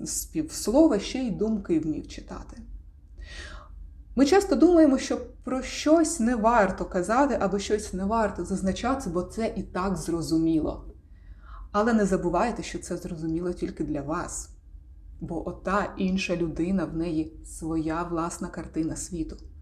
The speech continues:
І їй, напевно, теж здається, що ви маєте її розуміти навіть без слів. І тут відбувається оцей конфлікт. Але ж хочеться гармонії,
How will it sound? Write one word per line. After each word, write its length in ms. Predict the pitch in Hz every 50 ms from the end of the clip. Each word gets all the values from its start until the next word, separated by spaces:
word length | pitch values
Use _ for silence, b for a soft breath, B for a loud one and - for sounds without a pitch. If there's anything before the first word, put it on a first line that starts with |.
| - b b b b b b b
І 120 | - 220 214
їй, 240 | 214 262 294 285
напевно, 640 | 240 208 202 202 - - 226 311 392 415 359 277 277
теж 420 | - - - 262 269 262 262 - 226
здається, 640 | 202 185 247 220 196 226 269 277 277 - 247 233
що 380 | 226 - - 269 226 220 - B B B B B B B
ви 380 | 190 185 190 240 302 339 285
маєте 560 | 208 190 180 180 175 175 175 180 175 - 175
її 320 | 160 156 175 180 165 170 170
розуміти 960 | 170 165 160 170 175 185 226 247 220 196 - 175 165 160 156 147 - - - - - - - -
навіть 500 | - 220 208 185 160 165 156 160 156 156
без 280 | 156 165 160 - -
слів. 380 | - 220 196 190 151 135 - - - - - - - - - B B B B B B B B B B -
І 80 | - 277
тут 220 | 277 370 381 -
відбувається 680 | 269 240 202 190 214 226 240 262 254 220 202 - - 202
оцей 360 | - - 196 - - 196 226 226
конфлікт. 840 | - 202 190 190 - - - - 101 196 160 - - - - - - - - - - - - - - - - - - - - - - B B B B B B -
Але 260 | 202 202 202 185 180
ж 120 | - -
хочеться 460 | - 214 202 202 - 196 185 - -
гармонії, 760 | 170 156 175 175 170 170 175 214 277 262 180 160 147 - -